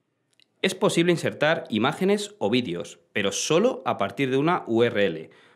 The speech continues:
por lo que cuidado si este contenido está offline o no aparecerá en la app. No olvides pinchar en guardar.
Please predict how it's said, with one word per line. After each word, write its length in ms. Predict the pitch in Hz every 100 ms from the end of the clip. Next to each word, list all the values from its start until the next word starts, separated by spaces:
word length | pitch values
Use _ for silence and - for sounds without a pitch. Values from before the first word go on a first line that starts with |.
| _ -
por 160 | 101
lo 80 | 95
que 160 | 104 98
cuidado 440 | 98 117 151 190 -
si 160 | 117
este 180 | 113 127
contenido 420 | 120 110 117 143
está 240 | 160 139 113
offline 420 | 101 143 82 - - _ -
o 140 | 98
no 140 | 110
aparecerá 500 | 131 127 101 110 113
en 80 | 120
la 120 | 87
app. 200 | 82 - _ _ _ _ _ _ _ _ _ _ _ _ _ _
No 220 | - 120 160
olvides 380 | 180 196 196
pinchar 340 | 202 123 139 170
en 140 | 170
guardar. 500 | 113 117 156 98 -